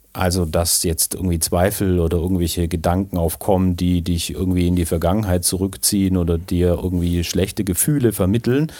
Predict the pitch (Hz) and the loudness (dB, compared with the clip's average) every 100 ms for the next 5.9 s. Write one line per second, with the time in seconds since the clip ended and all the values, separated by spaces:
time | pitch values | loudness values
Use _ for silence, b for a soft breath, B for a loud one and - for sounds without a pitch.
0 | B B B B - 95 95 92 92 98 | B B B B 0 2 2 2 0 4
1 | 135 151 - 117 92 123 - 95 95 98 | 4 2 2 4 4 2 0 -2 2 2
2 | 110 98 - - 95 - 90 113 107 104 | 2 -2 -4 -2 -2 0 -2 0 0 2
3 | 95 87 101 92 82 92 104 101 - 104 | 0 2 0 0 0 4 4 4 0 -2
4 | - 90 - - - 95 90 87 101 95 | 0 0 -2 -4 -2 0 0 0 -2 -2
5 | - - - _ - 92 92 95 95 | -6 -10 -10 _ -4 0 2 0 -2